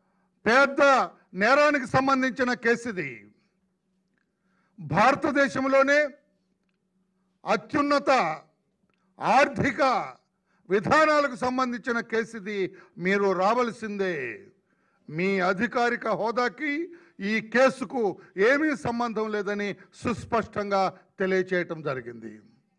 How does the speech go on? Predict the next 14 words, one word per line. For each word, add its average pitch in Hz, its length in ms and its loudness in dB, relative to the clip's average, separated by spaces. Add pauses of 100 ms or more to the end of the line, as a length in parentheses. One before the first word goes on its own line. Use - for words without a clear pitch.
(440)
దాని 196 360 4
మీదట 262 400 2 (1200)
ఆయన 269 340 4 (320)
హైకోర్టులో 277 580 2
వేసినారు. 202 520 -4
ఇప్పుడు 123 200 -18 (1900)
ఆ 240 120 4 (140)
విచారణ 285 420 2 (100)
జరుగుతూ 247 380 -2
ఉన్నది 220 240 -6
హైకోర్టులో, 185 540 -4 (920)
కోర్టుకు 190 340 0
రావాలా 214 460 0 (400)
వద్దని. 151 460 -8